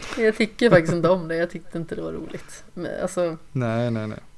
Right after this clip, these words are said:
Speaker 1: det är väl jättekul
Speaker 2: Men du
Speaker 1: att
Speaker 2: tyckte inte om
Speaker 1: andra
Speaker 2: Zelda
Speaker 1: tycker
Speaker 2: heller, men du ville tycka om Zelda. Hallå.
Speaker 1: Vadå tycker inte om Zelda? Jag har inte,
Speaker 2: Jaha, då kanske du tycker om Zelda.
Speaker 1: jag har
Speaker 2: Ja,
Speaker 1: inte
Speaker 2: ja.
Speaker 1: spelat Breath of the Wild.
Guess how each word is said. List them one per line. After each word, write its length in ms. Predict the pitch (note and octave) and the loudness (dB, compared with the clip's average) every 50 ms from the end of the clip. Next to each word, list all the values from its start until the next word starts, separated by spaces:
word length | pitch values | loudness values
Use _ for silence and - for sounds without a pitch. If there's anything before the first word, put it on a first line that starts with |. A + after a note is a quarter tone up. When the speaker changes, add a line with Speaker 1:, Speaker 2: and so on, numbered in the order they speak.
| - - | -16 -10
Speaker 1:
det 160 | - E3+ G3+ | -2 2 4
är 80 | G#3 G3 | 4 4
väl 220 | G#3 A3 G#3+ G#3 | 4 0 0 -2
jättekul 440 | C#4+ - - - - G3 - - G#3+ | -2 -4 -4 -6 -6 -4 0 2 6
Speaker 2:
Men 80 | G3 C#3+ | 6 6
du 60 | D#3+ | 8
Speaker 1:
att 60 | E3 | 10
Speaker 2:
tyckte 220 | - G3+ A3+ G#3+ | 8 8 10 10
inte 160 | F3+ E3 D#3 E3+ | 8 8 10 8
om 40 | |
Speaker 1:
andra 40 | D#3 - | 8 10
Speaker 2:
Zelda 220 | - E3+ D3+ C#3+ C3 | 10 10 10 10 10
Speaker 1:
tycker 80 | D3 | 10
Speaker 2:
heller, 320 | D3 E3 F#3 D#3+ A#2+ G#2+ G#2 | 12 12 12 10 10 6 6
men 120 | A2 A2+ | 6 8
du 80 | A2+ B2+ | 6 8
ville 360 | A#2 B2+ C3+ B2 A#2 B2+ D#3 | 10 10 10 10 10 8 6
tycka 260 | D3+ - C#3 - C3 | 6 4 2 2 4
om 120 | G#2+ G2+ G#2 | 4 4 4
Zelda. 420 | - A#2+ G#2 - - G#2 F#2 F2 - - - | 2 2 2 2 4 2 0 -2 -6 -12 -16
Hallå. 420 | - - - A#2+ A2 F#2 - - - | -6 0 2 4 4 4 0 -2 -4
Speaker 1:
Vadå 260 | F3+ F3+ F#3 G#3+ B3 | -4 0 0 0 0
tycker 320 | A#3 - - A3 - - A3 | 0 -4 -8 -6 -2 -2 0
inte 240 | G#3 G3 G3 - | 0 0 0 -2
om 240 | D3+ C#3+ D3+ D#3 D#3+ | -2 -2 -2 -4 -6
Zelda? 460 | - - E3 D3+ D3 D3 - - D#3 D#3 - - - - - - - | -2 0 0 0 0 0 -2 -2 -2 -2 -6 -14 -20 -20 -18 -14 -8
Jag 100 | - F#3+ | -6 -4
har 60 | F#3+ | -2
inte, 160 | G3 F#3+ F#3+ - | -2 -4 -4 -2
Speaker 2:
Jaha, 280 | D3 C#3+ C3+ E3 D#3+ D3 | -2 0 0 0 0 0
då 100 | C3+ C3 | -2 -2
kanske 300 | - A#2+ A2+ A2 - A#2 | -4 -4 -4 -4 -6 -8
du 40 | A2 | -6
tycker 320 | - - - - A2+ A2+ | -8 -8 -8 -8 -8 -10
om 60 | - | -8
Zelda. 300 | - - - - - G3 F#3+ | -8 -8 -8 -4 -2 2 4
Speaker 1:
jag 120 | F3+ F3+ | 6 6
har 100 | F#3+ B3 | 4 2
Speaker 2:
Ja, 40 | C4 | -2
Speaker 1:
inte 120 | C4+ - | -2 -2
Speaker 2:
ja. 40 | G3 | -4
Speaker 1:
spelat 640 | G3 - - G#3+ G3 E3 E3 E3+ F3+ G#3 G3+ - - | -4 -2 -2 0 2 2 2 2 2 2 0 0 -2
Breath 200 | - G3+ G3 - F#3 | -4 -4 -2 -2 -4
of 100 | E3 E3 | -4 -4
the 60 | D#3 | -6
Wild. 400 | - - - - - - G3+ | -8 -6 -8 -8 -10 -10 -14